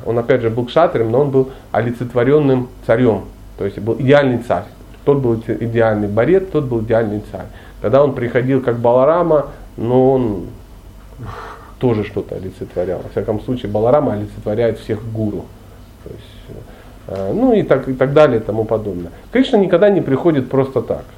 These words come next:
То есть вот, вот не бывает, что Кришна пришёл и говорит: "Блин, что-то образы иссякли, не знаю, что делать. Пойдёмте рыбу ловить", да? Ну, нет, такого не бывает. Всегда есть какая-то цель, э, цель возвышена, методы достижения цели тоже очень,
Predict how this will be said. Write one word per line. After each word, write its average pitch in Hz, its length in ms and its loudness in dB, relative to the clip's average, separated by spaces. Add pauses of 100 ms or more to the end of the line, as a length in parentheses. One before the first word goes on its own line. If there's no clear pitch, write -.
(240)
То 117 60 -4
есть 110 140 -6
вот, 123 100 -8
вот 113 160 -4
не 165 80 4
бывает, 139 380 4
что - 100 -8
Кришна 165 320 0
пришёл 165 380 2
и - 20 6
говорит: 117 220 2
"Блин, 113 400 -2
что-то 127 320 -2 (180)
образы 131 560 2
иссякли, 101 640 -4 (380)
не 120 100 0
знаю, 127 300 4
что - 180 -6
делать. 104 520 -4 (380)
Пойдёмте 117 420 2
рыбу 117 360 0
ловить", 90 260 -8
да? 156 240 2
Ну, 170 360 0 (180)
нет, 104 260 -8
такого 107 280 -4
не 107 100 -2
бывает. 95 300 -6
Всегда 190 260 4
есть 160 280 0
какая-то 120 540 0 (120)
цель, 214 320 2 (320)
э, 113 260 2 (180)
цель 143 300 4 (200)
возвышена, 196 800 2 (100)
методы 135 380 0
достижения 120 640 0 (100)
цели 165 300 2 (200)
тоже 143 280 4
очень, 123 500 2